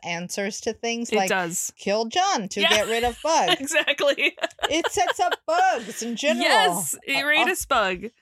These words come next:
Speaker 1: yeah, and, and it sets up the Rodney working under pressure thing.
Speaker 2: Under pressure.
Speaker 1: It, it, uh, more so almost than the, uh, pilot does. This one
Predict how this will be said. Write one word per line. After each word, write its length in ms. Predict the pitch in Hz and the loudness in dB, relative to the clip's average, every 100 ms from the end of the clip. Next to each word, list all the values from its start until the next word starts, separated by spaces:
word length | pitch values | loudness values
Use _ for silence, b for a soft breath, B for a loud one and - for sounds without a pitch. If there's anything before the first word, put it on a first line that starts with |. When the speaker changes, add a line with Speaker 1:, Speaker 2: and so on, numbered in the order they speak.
| _ | _
Speaker 1:
yeah, 440 | 233 233 202 175 - | -6 -2 -2 -4 -4
and, 280 | 226 233 220 - | -4 -4 -6 -4
and 160 | 247 | -4
it 140 | 262 - | -4 -6
sets 280 | 277 - 277 | -8 -4 -6
up 160 | 262 | -6
the 100 | - 240 | -6 -4
Rodney 380 | 233 240 240 | -4 -4 -4
working 320 | 247 240 240 233 | -4 -4 -4 -6
under 180 | 226 220 | -4 -6
pressure 360 | 233 233 - | -6 -6 -6
thing. 420 | 208 160 98 80 202 _ - | -8 -8 -10 -14 -20 _ -12
Speaker 2:
Under 340 | 294 294 294 311 _ | -6 -6 -6 -10 _
pressure. 440 | 320 302 - 285 - _ | -8 -8 -8 -8 -10 _
Speaker 1:
It, 160 | 247 - | -2 -2
it, 140 | 254 - - | -10 -12 -8
uh, 100 | 254 | -8
more 320 | 277 277 349 | -4 0 0
so 160 | 440 427 392 | -2 -2 0
almost 480 | 311 277 277 269 | 0 -2 -4 -4
than 200 | - 247 | -6 -4
the, 180 | 233 233 | -4 -4
uh, 40 | 214 | -4
pilot 480 | - 240 240 233 - | -4 -4 -2 -4 -4
does. 200 | 190 185 | -6 -2
This 220 | 247 254 | -4 -2
one 120 | 277 | -4